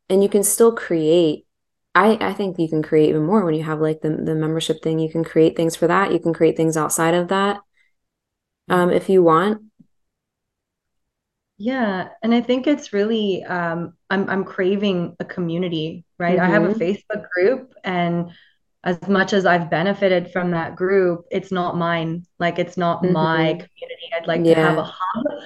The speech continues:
Speaker 2: where I can connect with everybody intimately. Like, I love connecting with people.
Speaker 1: Same.
Speaker 2: I'm such a social butterfly. Like, I love
Speaker 1: <laughs>
Speaker 2: to get to know people.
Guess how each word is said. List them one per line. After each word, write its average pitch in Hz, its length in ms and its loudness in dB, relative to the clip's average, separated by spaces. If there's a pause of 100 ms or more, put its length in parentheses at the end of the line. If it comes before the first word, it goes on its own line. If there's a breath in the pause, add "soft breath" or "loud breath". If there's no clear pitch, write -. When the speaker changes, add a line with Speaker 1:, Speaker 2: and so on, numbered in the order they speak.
(200 loud breath)
Speaker 2:
where 196 160 6
I 180 100 4
can 196 180 -4
connect 196 480 -2
with 240 140 2
everybody 190 680 0
intimately. 196 680 -4
Like, 170 160 -2
I 190 60 -2
love 185 420 0 (320)
connecting 214 640 0
with 233 240 -2
people. 196 320 4
Speaker 1:
Same. - 60 4
Speaker 2:
I'm 196 140 0
such - 260 -6
a 208 80 -4 (180)
social 208 260 -4
butterfly. 208 540 2
Like, 214 180 4
I - 60 4
love 269 320 6
Speaker 1:
<laughs> - 20 -4
Speaker 2:
to 208 60 -8
get - 100 -10
to - 400 -4
know 233 80 6
people. 220 640 4